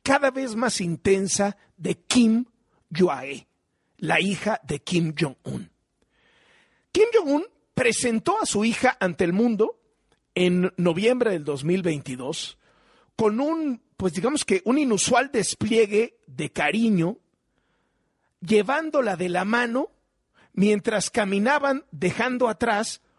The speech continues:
un misil balístico intercontinental. Estos que Corea del Norte dice que pueden acarrear armas nucleares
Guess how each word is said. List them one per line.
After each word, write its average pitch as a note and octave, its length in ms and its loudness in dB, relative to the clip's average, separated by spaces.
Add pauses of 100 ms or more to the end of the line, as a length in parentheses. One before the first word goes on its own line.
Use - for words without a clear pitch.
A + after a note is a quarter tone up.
(640)
un D4+ 280 2
misil C#4 580 0
balístico A3 800 0
intercontinental. B3 1000 -2 (1300)
Estos B3+ 400 -4
que G3 480 -6
Corea D#3+ 240 -4
del G#3 100 -4
Norte A3 280 -2
dice A3+ 260 -6
que - 80 -10
pueden F3 320 -6
acarrear G3+ 600 -2 (200)
armas E3 360 -4
nucleares A#3+ 640 -4